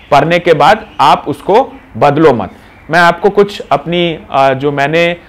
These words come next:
books refer की थी और जो मुझे books लगती है कि आपको भी refer करनी चाहिए, वो मैं आपको बता रहा हूँ। Uh, for business environment and international business, मैंने ग्रेजुएशन की टेक्स्ट बुक रेफर करी थी।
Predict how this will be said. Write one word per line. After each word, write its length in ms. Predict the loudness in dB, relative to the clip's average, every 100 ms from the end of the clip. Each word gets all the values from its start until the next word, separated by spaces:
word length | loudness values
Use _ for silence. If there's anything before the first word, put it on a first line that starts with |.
| -20 -4
books 260 | -2 -2 0
refer 320 | 0 2 -2
की 180 | 0 -2
थी 300 | -2 -8 -10 -20 _ -2
और 160 | 0
जो 160 | 0 0
मुझे 240 | 0 0
books 380 | 0 -2 -4 -16 -6
लगती 380 | -4 -4 -2 0
है 160 | 0
कि 120 | 0
आपको 340 | 0 0 0 -2
भी 120 | 0
refer 280 | 0 -2 -4
करनी 280 | -4 -4 -6
चाहिए, 320 | -2 -4 -4 -12 -6
वो 100 | -4
मैं 120 | 0
आपको 380 | 0 0 0 -2 -4 -8 -2
बता 280 | 2 4
रहा 120 | 2 0
हूँ। 180 | -8 -16 -20 -20 0
Uh, 340 | 4 6 4 -2 -2
for 280 | 2 4 4 -2 -14 _ -20 -20 -20 -20 _ -20 -2 0
business 420 | 2 2 0 -2
environment 540 | 0 2 2 2 0 -2 0
and 240 | 2 2 -4 -6
international 560 | -4 0 0 0 -2 -4
business, 280 | -2 -4 -6 -8
मैंने 400 | -4 -2 -2 -4 -6
ग्रेजुएशन 580 | 0 2 2 -2 -2 -4
की 100 | -2
टेक्स्ट 340 | -2 -4 -4
बुक 160 | -6 -4
रेफर 260 | -4 -4 -4
करी 200 | -2 -2
थी। 280 | -6 -8